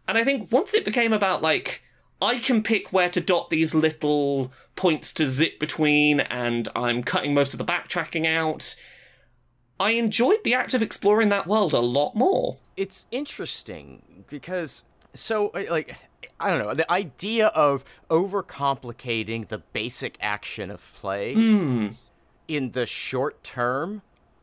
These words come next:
Speaker 2: to only eliminate that inconvenience later.
Speaker 1: Yeah,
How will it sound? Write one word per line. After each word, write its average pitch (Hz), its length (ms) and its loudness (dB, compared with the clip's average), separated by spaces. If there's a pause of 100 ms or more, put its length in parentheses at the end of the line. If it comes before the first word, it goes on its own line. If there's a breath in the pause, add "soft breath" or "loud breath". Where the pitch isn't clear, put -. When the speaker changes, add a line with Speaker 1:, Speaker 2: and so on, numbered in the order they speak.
(320)
Speaker 2:
to 165 160 -4
only 143 600 -2 (580)
eliminate 131 840 -4
that 123 240 -2
inconvenience 110 1000 -10
later. 104 500 -8 (300 loud breath)
Speaker 1:
Yeah, 185 540 2